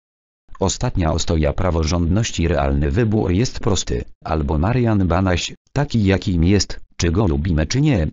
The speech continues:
czy wierzymy mu czy nie, czy zgadzamy się z jego intencjami czy nie, pozostanie szefem nik i stanie się tym, o czym mówiłem przed chwilą, to jest biczem bożym na patologiczne,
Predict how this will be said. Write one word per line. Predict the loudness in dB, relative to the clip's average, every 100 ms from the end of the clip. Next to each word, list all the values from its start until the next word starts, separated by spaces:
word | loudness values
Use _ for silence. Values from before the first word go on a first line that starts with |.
| -8 -4
czy | -2
wierzymy | 0 0 2 4 4
mu | 2 0
czy | 0
nie, | 2 2 -2 -6 -6
czy | -2 0 0
zgadzamy | 0 0 2 0 0
się | 0 0
z |
jego | 2 0 0
intencjami | 0 0 0 0 2 2
czy | 2 2
nie, | 2 0 -2 -6
pozostanie | -2 0 0 -2 0 2 2
szefem | 2 0 0
nik | 2 0 -2
i | -2 -2
stanie | 0 0 0
się | 0 -2
tym, | 0 -2 -2 _ -4
o | -2
czym | 0 0
mówiłem | 0 0 0 0 -2
przed | -2 -4 -4
chwilą, | -4 -2 -2 -2 -6 -10 -10
to | -4
jest | -2 -2 -6 -10 -16 _ _ _ _ -4
biczem | -2 0 0 0
bożym | 0 0 0 0
na | 0
patologiczne, | 0 0 -2 -2 -4 -4 -4 -4